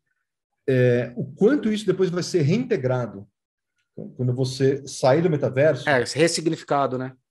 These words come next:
Speaker 1: e ressignificar pra você mesmo. Então, sei lá, um cara como eu querer <laughs> viver uma aventura de uma adolescente, uma, uma menina adolescente.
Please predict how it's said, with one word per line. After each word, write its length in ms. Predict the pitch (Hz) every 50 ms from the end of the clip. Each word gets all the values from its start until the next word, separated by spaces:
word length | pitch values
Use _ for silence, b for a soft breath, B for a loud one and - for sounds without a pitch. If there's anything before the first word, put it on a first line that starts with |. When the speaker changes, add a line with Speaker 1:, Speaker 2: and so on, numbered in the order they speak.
| _ _ _ _ -
Speaker 1:
e 60 | 151
ressignificar 640 | 139 151 175 175 175 196 170 170 165 165 - 160 147
pra 120 | 156 151
você 240 | 143 147 143 - 165
mesmo. 280 | 147 120 107 95 113
Então, 200 | 120 135 160 156
sei 160 | 156 - - 185
lá, 260 | 143 110 92 - - _ _ _ b b b b b b
um 100 | - 147
cara 240 | 127 - 160 170 185
como 260 | 180 208 202 202 190
eu 280 | 165 165 196 208 190 135
querer 320 | - - 170 165 156 180
<laughs> 0 |
viver 280 | 175 165 175 147 139 165
uma 120 | 175 180
aventura 480 | 156 143 160 151 151 156 156 165 170 170
de 80 | 156 165
uma 100 | 160 160
adolescente, 600 | 151 160 156 151 131 - - 139 120 110 - -
uma, 140 | 113 123 127
uma 260 | 139 151 165 143 127
menina 300 | 135 143 139 147 151 143
adolescente. 560 | 127 117 113 110 - - 127 131 - _ _